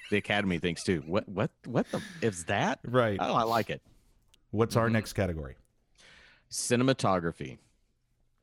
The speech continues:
Speaker 2: Please tell me what that is.
Speaker 1: Cinematography. The cinematographer is the person who runs the camera group, helps to not only,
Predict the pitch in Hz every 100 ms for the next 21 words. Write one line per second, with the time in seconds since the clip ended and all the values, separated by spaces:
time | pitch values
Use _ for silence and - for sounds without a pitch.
0 | _ _ - - - 127 135 117 117 104
1 | 90 85 78 65 - - _ _ - -
2 | _ - - 190 196 151 123 110 104 98
3 | 87 95 - 151 165 - 131 123 - 120
4 | 113 - 110 92 98 95 - 117 139 -
5 | 143 147 - _ _ _ 117 113 101 98
6 | 101 101 107 113 95 104 - - 107 104
7 | 92 80 92 90 87 - - _ - 110
8 | - - - 101 90 90 - _ _ _
9 | _ _ - 107 117 117 107 101